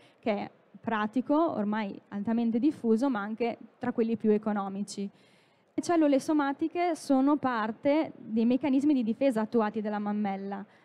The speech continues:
sono costituite, ehm, dalle cellule di sfaldamento del parenchima mammario, quindi di origine locale, ma per la prevalenza da leucociti, quindi macrofagi,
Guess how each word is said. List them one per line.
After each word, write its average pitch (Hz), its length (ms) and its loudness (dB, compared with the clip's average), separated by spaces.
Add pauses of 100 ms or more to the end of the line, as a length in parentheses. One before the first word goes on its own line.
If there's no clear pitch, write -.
sono 262 300 2
costituite, 254 880 2 (260)
ehm, 202 880 -2
dalle 214 760 -4
cellule 247 360 2
di 214 80 0
sfaldamento 233 580 -2
del 220 120 2
parenchima 226 500 -2
mammario, 240 460 0
quindi 220 200 0
di 214 80 2
origine 220 380 0
locale, 233 560 -2 (380)
ma 262 220 0
per 254 220 -2
la 220 100 -4
prevalenza 240 880 -2 (140)
da 220 160 -2
leucociti, 214 800 0
quindi 196 320 -2
macrofagi, 240 640 -4